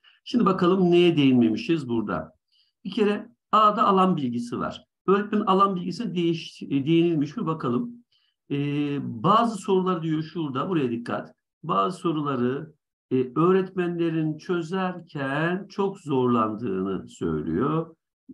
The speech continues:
Demek ki alan bilgisinde sıkıntılar var. A'yı buradan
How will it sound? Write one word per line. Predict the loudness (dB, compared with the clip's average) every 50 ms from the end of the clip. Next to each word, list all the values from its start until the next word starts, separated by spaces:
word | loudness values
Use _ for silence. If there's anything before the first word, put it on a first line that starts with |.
| -14 _
Demek | -6 -2 0 0 0 -2 -4
ki | -4 -2 -2 0 0 -2 -2 -6 -10 -16 -20 -20 _ -4
alan | 0 2 2 2 2 2 0 0
bilgisinde | -2 -4 -6 -8 -10 -12 -10 -8 -6 -4 -2 -2 0 0 -2 -2 -4
sıkıntılar | -6 -8 -10 -6 -4 -4 -4 -4 -6 -6 -4 -4 -4
var. | -4 -2 0 0 0 -2 -4 -8 -14 _ _ _
A'yı | -2 0 2 2 0 0 -2 -4 -4 -6 -10 -18 _ _ _ _ _ -14
buradan | -12 -10 -10 -10 -8 -8 -8 -8 -10 -14 -18